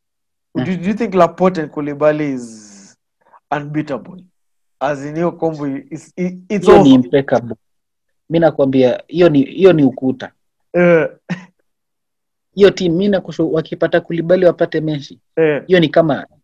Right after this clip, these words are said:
Speaker 1: the Infinity Stones of Thanos. Wako na De Bruyne.
Speaker 2: Eh.
Speaker 1: Wako na, if you imagine uko na De Bruyne, uko na
Speaker 2: Eh.
Speaker 1: the two best creators in the world.
Speaker 2: Yeah.
Speaker 1: Uko na Koulibaly,
Speaker 2: Eh,
Speaker 1: Laporte.
Speaker 2: ukuta.
Speaker 1: Oh my God.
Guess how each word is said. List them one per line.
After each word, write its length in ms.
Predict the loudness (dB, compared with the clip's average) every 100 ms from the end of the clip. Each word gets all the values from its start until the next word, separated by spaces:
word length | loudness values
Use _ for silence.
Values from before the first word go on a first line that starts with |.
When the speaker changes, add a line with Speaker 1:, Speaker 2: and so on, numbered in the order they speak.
| -6
Speaker 1:
the 140 | -2
Infinity 640 | -2 -2 -4 -2 -2 -4 -10
Stones 320 | -8 -4 -2
of 180 | -4 -6
Thanos. 520 | -8 -6 -8 -16 _ _ _ _ _ _ -2 0 0 0
Wako 200 | 0 0
na 120 | 0
De 160 | 0 -4
Bruyne. 420 | -6 -8 -8 -8 -14 _ _ _ _ _ -14 -12 -10 -4
Speaker 2:
Eh. 260 | 0 0
Speaker 1:
Wako 300 | 0 -2 -2
na, 120 | -2 -2 -6
if 140 | -8
you 80 | -4
imagine 300 | -2 0 0
uko 140 | 0
na 120 | -2 -2
De 120 | -4
Bruyne, 360 | -4 -8 -8 -12 _ -20 -20 -8
uko 160 | -2
na 100 | 0
Speaker 2:
Eh. 80 | 0
Speaker 1:
the 80 | 0
two 180 | -2 -4
best 240 | -2 -4 -4
creators 380 | -4 0 0
in 100 | -2
the 120 | 0 2
world. 360 | 0 -2 -8 _ _ -4
Speaker 2:
Yeah. 280 | 2 4 4 -2 _
Speaker 1:
Uko 260 | -4 -2 -2
na 120 | -4 -6 -2
Koulibaly, 680 | 0 0 2 2 2 0 -8
Speaker 2:
Eh, 80 | -20 _ _ _ _
Speaker 1:
Laporte. 580 | 0 4 4 4 2 -2
Speaker 2:
ukuta. 640 | 0 2 4 4 4 -2 _ _ _ -12 -12 _ _ _ _ 0
Speaker 1:
Oh 160 | 2
my 240 | 2 -2 -6
God. 480 | -6 -4 -2 -4